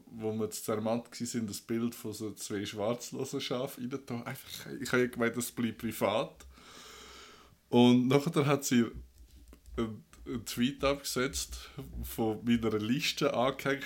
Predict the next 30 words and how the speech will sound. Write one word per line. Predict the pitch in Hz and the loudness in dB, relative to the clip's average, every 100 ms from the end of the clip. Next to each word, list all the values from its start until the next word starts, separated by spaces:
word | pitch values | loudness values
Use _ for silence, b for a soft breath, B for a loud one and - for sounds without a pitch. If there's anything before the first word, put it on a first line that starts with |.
| - | -6
war | 127 127 123 | -2 -2 -4
und | 107 | -2
hat | 117 | -2
reingeschrieben | 117 120 139 135 - 127 131 131 | 0 0 0 -2 0 0 2 -2
gehabt, | - 120 117 120 | 0 2 2 2
warte, | 110 117 | 0 -2
ich, | 117 - | -6 -4
also | 107 107 - | -4 -4 0
da | 104 | 2
grad, | 104 101 | 2 0
dass | 104 101 | -2 -2
ich | |
das | 98 98 | -4 -4
richtig | 104 - 107 - | -6 -8 -12 -6
kann | 101 98 98 95 _ _ _ - - - - B B B B | -2 -2 -2 -8 _ _ _ -20 -18 -18 -20 B B B B
wiedergeben, | 113 117 120 113 113 127 127 - - _ _ - b b | 4 4 4 6 6 4 0 -14 -20 _ _ -20 b b
hat | - 120 | 0 2
sie | - | 2
geschrieben | 127 139 139 139 | 6 10 10 8
gehabt, | 143 143 139 139 - - B - - | 10 12 12 8 -10 -20 B -12 6
"Das | 143 170 - | 10 10 8
ist | 180 170 | 6 8
eine | 151 139 131 | 8 10 10
repräsentative | 131 139 - 139 135 - 120 - 120 - 131 139 139 | 10 8 8 6 6 6 2 4 2 2 -2 2 4
Liste | 113 127 139 - 143 139 | 4 4 2 2 6 6
der | 135 113 | 6 2
Schweizer | 104 113 107 110 - | 2 6 6 6 0
Prominenz. | - 107 95 95 98 98 87 - | -2 0 2 2 2 2 -2 2
Danke, | 101 104 - 110 | 2 4 2 2
Roger." | 90 82 - 62 - | 4 0 -2 -4 -6